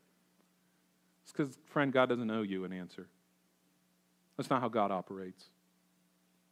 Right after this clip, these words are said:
You don't even do that as a parent. Tell your kids something and they go, "Why?" And you, you've all said it. "'Cause I'm your dad."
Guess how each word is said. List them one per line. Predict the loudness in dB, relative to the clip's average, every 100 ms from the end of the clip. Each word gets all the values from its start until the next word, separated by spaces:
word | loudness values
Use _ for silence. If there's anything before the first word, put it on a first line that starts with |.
| _ _ _ _ _ _ _ _ _ 2
You | 6
don't | 6
even | 6 2
do | 2
that | 2 2
as | 0
a |
parent. | -6 -6 -6 -6 _ _ _ _ _ _ _ _ _ _ _ _ _
Tell | -2 0
your | 0
kids | -2 -4
something | -2 -4 0 0
and | 0
they | 0
go, | 0
"Why?" | 4 6 6
And | 4 0 0
you, | -2 -6 _ _ _ _ _ -4
you've | 0
all | 2
said | 0 -4 -10
it. | -10 _ _ _ _ _ _ _ _ _ _ -10
"'Cause | -6 -4
I'm | -4
your | -6 -6
dad." | 0 2 2 0